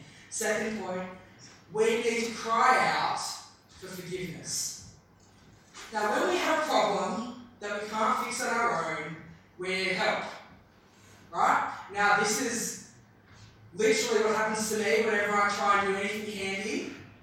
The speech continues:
around this building. Right? I might be, like, screwing something into a wall. Hey, I literally, see where Isaac Hazel is? I had a ladder going up there,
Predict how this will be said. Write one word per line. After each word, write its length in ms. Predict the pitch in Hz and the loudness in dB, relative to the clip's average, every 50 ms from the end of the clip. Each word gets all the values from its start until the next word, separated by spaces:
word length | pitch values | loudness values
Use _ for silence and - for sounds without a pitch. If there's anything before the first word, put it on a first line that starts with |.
| - 196 | -10 -4
around 320 | 202 202 202 202 196 196 | -2 0 2 2 2 2
this 200 | 196 - - 202 | 2 0 0 0
building. 480 | 190 196 208 220 240 - - - - - - - - - - - - 180 | 0 0 2 2 2 0 0 -2 -6 -10 -14 -16 -18 -20 -20 -20 -12 -4
Right? 300 | 185 196 214 - - 233 | 0 2 4 4 4 4
I 40 | 220 | 4
might 240 | 214 208 208 208 | 4 4 4 4
be, 60 | 208 202 | 2 2
like, 220 | 190 190 202 196 | 2 2 2 0
screwing 520 | - - - - - 208 202 208 208 214 | -2 -4 -4 -6 -4 -2 -2 0 0 0
something 340 | - - 220 220 - - 196 196 | 0 -2 -2 -2 -2 -4 -6 -6
into 120 | 196 196 202 190 | -6 -4 -4 -4
a 100 | 175 180 | -2 -2
wall. 580 | 185 185 190 190 190 196 196 196 196 196 196 196 - - - - - - | -2 0 2 2 2 4 2 2 0 0 -4 -6 -10 -14 -16 -18 -20 -14
Hey, 260 | - 214 214 214 214 208 | -8 -4 -4 -2 0 4
I 340 | 202 202 - - 233 208 - | 4 6 6 6 6 4 2
literally, 640 | 226 - - - - 208 185 175 180 185 - - - - - - - - - - - | 0 -2 -2 -2 -2 -2 0 0 -2 -2 -2 -2 -4 -4 -6 -6 -8 -10 -10 -10 -6
see 280 | - 233 233 240 240 | -2 2 2 4 4
where 160 | 240 254 254 | 4 4 6
Isaac 280 | 226 220 220 220 220 - | 6 6 6 6 4 2
Hazel 440 | 190 196 196 196 196 214 214 190 180 | 0 0 0 0 0 0 0 -2 -2
is? 540 | 180 220 - 277 - - - - - - - - - - - - - - - - - - - - - - | -2 -2 -2 -2 -4 -4 -4 -6 -6 -8 -10 -14 -16 -16 -18 -18 -18 -18 -18 -18 -16 -16 -14 -12 -6 -2
I 160 | 208 214 226 | 2 2 4
had 300 | 214 214 - 220 226 220 | 4 4 4 4 4 4
a 40 | 220 | 4
ladder 540 | 214 214 220 220 214 208 208 214 - - 214 | 6 6 6 6 6 6 6 4 4 4 4
going 240 | 226 226 226 226 226 | 4 4 4 4 4
up 240 | 220 220 220 - 214 | 4 4 4 2 2
there, 600 | 214 208 - - 185 202 - - - - - | 2 4 4 6 6 4 4 2 2 0 -4